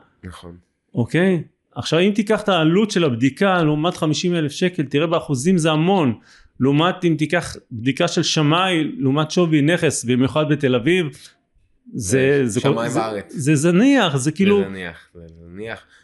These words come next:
Speaker 1: ואין על כמו לישון טוב בש-, בשקט, כאילו,
Speaker 2: ואני יכול
Speaker 1: לקנות דירה, ואני יודע
Speaker 2: נכון.
Speaker 1: שמה שקניתי, זה מה שאמרו לי, זה מה שבעצם בפועל קורה.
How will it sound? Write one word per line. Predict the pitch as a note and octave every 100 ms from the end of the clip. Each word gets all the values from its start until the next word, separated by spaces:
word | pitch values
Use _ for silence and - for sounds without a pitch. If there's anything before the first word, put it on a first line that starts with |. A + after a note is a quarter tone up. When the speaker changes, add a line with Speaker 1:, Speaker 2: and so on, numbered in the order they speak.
| _
Speaker 1:
ואין | G#2+ G#2 A#2 C3 D#3+
על | D#3+ D3 C#3+
כמו | C#3+ C#3+
לישון | C3 - A#2 A2+
טוב | A2+ G#2
בש-, | G2 - - F#2+ F#2
בשקט, | F#2 - G#2+ - F2 -
כאילו, | F#2+ F#2 F#2 _ -
Speaker 2:
ואני | C3+ D3
יכול | D3 C#3+
Speaker 1:
לקנות | C#3+
דירה, | C3 B2 C3 D#3+ E3+ E3+ C3+
ואני | G2+ G2+ G2+
יודע | G2 G#2 G#2 G#2+ D3
Speaker 2:
נכון. | D3+
Speaker 1:
שמה | C#3+ B2+ C#3
שקניתי, | C#3 A#2 A#2 D3+ D#3+ F3 E3 D#3 - -
זה | A2 A2
מה | C3
שאמרו | - A#2+ A#2 C#3 D#3+
לי, | D#3 C#3+
זה | A#2
מה | A#2+ C3
שבעצם | B2+ B2+ A#2+ A2+ A2+ G#2+ A#2 B2 C3 C#3 D3+ D3
בפועל | A2+ - B2+ C3
קורה. | B2 A2+ G#2+